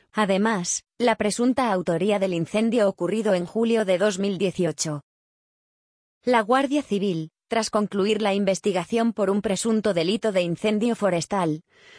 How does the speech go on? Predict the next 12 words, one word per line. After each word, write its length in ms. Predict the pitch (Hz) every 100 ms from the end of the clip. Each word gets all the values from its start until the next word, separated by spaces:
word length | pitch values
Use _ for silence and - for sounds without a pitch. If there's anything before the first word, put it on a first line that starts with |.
| - _
ha 180 | - 240
entregado 560 | 247 208 208 196 202 202
las 180 | 185
diligencias 720 | - 180 165 233 233 247 208
instruidas 600 | 196 190 196 208 214 196 214
en 120 | 196
la 80 | 180
Fiscalía 580 | 190 - 160 165 226
de 120 | 214 190
Menores 400 | 170 208 214 180
de 140 | 196
Alicante, 720 | 175 170 - 190 196 160 151